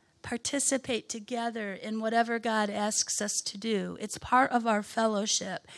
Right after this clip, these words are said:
And there's that word again. It's part of our partnership. And that by virtue of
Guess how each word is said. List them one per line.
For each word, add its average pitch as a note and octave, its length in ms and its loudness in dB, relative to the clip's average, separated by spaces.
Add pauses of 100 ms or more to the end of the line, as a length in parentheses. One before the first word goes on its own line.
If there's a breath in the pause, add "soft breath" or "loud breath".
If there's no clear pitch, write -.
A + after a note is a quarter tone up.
(180 loud breath)
And A3 120 2
there's A#3 200 8
that G3+ 200 4
word A3 200 2
again. F#3+ 340 -2 (240 loud breath)
It's G#3 140 -8
part A3+ 240 4
of A3 120 0
our G3 280 -2 (500 soft breath)
partnership. - 880 -6 (880 soft breath)
And A3+ 160 6
that A3 220 6
by A3 160 4
virtue C4+ 840 0
of A3+ 240 4